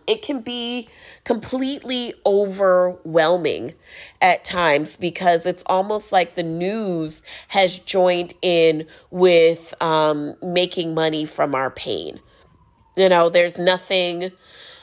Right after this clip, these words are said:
uh, good to be spoken of anymore. It is more stories like Ralph Yarl, a young man who was, um,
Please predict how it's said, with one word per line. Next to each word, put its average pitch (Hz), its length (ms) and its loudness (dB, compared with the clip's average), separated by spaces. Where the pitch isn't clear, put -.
uh, 165 460 4
good 180 560 0
to 220 100 -10
be 160 200 -4
spoken 165 500 0
of 143 220 0
anymore. 147 600 -4
It 156 140 -2
is 160 480 4
more 190 240 2
stories 165 640 -4
like 151 480 -2
Ralph 165 580 2
Yarl, 156 800 0
a 165 480 4
young 180 560 0
man 170 600 0
who 185 600 -4
was, 165 1120 0
um, 160 580 -6